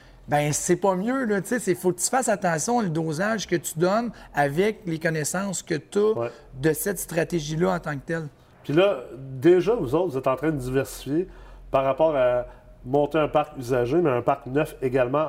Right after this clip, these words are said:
Speaker 1: Exact.
Speaker 2: parallèlement. Puis tu sais, on en a parlé dans, dans un des épisodes dernièrement avec, euh, avec Tommy Archambault, là, au niveau, euh, au niveau du neuf. Puis nous, on a eu une rencontre dernièrement de planification par rapport à vos stratégies de,
Speaker 1: Exact.
Speaker 2: de, de croissance dans le neuf, là. Euh, parle-nous un peu de,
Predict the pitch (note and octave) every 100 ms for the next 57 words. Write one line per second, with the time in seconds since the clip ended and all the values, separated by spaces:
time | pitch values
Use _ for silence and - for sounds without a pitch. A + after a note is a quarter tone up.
0 | C3 C#3+ C#3+ C#3 B2 C3 D#3+ A2 - D3
1 | B2+ A#2 B2+ D3+ C#3 A#2+ - - - A2+
2 | B2+ C3 B2 C3 D3 C3 C3 C#3+ D3+ C#3
3 | A#2 B2+ B2 A#2+ C3 C3+ - C3+ A2+ C#3+
4 | D#3+ C#3 C3 A#2 A#2 B2 C3+ B2+ A2 -
5 | - - B2+ B2+ B2 A#2+ A2+ D#3 E3+ A#2+
6 | C3 D3 B2 B2 C3 B2 A#2 D3 C#3 B2
7 | B2+ C#3+ - A#2+ A#2 C3 A2+ - C#3+ D3
8 | - - - - A#2 A#2 B2 C3 B2+ A#2
9 | A#2 - A#2+ A#2+ A2 B2+ C3+ A2+ G#2+ C#3+
10 | D3+ - - A2+ A#2 G#2+ - A#2+ A2 D3
11 | C#3+ B2 A2 D3 F3 D#3 D#3 D3+ - -
12 | - G#2+ G#2+ - - - - - - A#2
13 | - C#3+ C3+ E3+ F#3+ - A#3 D#3+ B2+